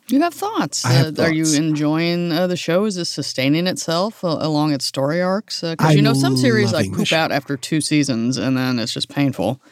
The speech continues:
Speaker 2: I love the show. We've been exchanging texts about this over the last couple of weeks because I've been really, like, absorbed into the show.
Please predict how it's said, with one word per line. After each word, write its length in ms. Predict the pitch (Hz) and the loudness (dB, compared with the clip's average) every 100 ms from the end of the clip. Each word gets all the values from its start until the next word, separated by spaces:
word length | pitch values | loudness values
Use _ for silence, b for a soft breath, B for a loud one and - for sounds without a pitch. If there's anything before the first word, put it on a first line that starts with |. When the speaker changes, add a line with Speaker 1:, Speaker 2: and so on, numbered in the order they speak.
| b b b - | b b b -6
Speaker 2:
I 160 | 139 | -2
love 400 | 135 123 123 123 | 0 2 2 2
the 80 | 117 | 0
show. 300 | - - - _ _ _ b b b b | -2 -4 -6 _ _ _ b b b b
We've 260 | - 127 147 | -8 0 2
been 100 | 156 | 4
exchanging 500 | 147 - 190 202 131 | 2 2 2 2 0
texts 420 | - 214 240 - | -2 -4 -4 -2
about 320 | 123 104 95 - | -2 -2 -4 -2
this 440 | 98 95 - - b b b _ | -2 -2 -6 -10 b b b _
over 200 | 131 123 | 0 2
the 80 | 110 | 0
last 240 | 107 104 | -2 -4
couple 240 | - - | -6 -6
of 60 | 98 | 2
weeks 300 | 165 151 - | 4 4 2
because 320 | - 120 113 | -8 -6 -4
I've 80 | 113 | -2
been 140 | 110 107 | -2 -2
really, 460 | 113 113 110 110 | 2 2 2 -2
like, 260 | 101 147 165 | -6 -8 -6
absorbed 600 | 113 117 190 117 110 - | -4 -2 0 0 0 -2
into 340 | 107 123 - | -4 -4 -4
the 120 | 107 92 | -6 -6
show. 380 | - 127 107 | -2 0 0